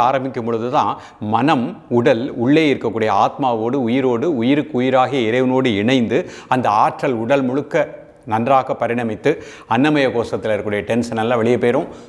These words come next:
குறைபாடுகள் எல்லாம் வெளியே போயிடும், மனோமய கோஷத்தில் இருக்க குறைபாடுகள் வெளியே போயிடும், பிராணமய கோஷத்தை அழகாக இயங்க வைக்கும், விஞ்ஞானமய கோஷம் புத்திபூர்வமாக வாழலாம்,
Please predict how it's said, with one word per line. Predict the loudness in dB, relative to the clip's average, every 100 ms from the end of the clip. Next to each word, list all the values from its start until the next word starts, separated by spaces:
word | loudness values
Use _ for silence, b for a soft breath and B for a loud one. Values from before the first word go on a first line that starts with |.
| -2
குறைபாடுகள் | 2 4 2 2 0
எல்லாம் | -2 0
வெளியே | 0 0
போயிடும், | 0 -2 -6 B B -12 0 2
மனோமய | 4 4 2 2
கோஷத்தில் | 0 -2 -2 0
இருக்க | 0 -2 0
குறைபாடுகள் | 2 2 0 0 2
வெளியே | 0 0
போயிடும், | -2 -4 B B -4
பிராணமய | 2 4 4 2 2 0
கோஷத்தை | -2 -2 0 2
அழகாக | 2 0 -2
இயங்க | -2 -2
வைக்கும், | -4 -4 -8 -10 B B 2
விஞ்ஞானமய | 4 4 4 2 0 -2
கோஷம் | -4 -4 0
புத்திபூர்வமாக | 2 2 0 0 0 2 2
வாழலாம், | 2 2 -2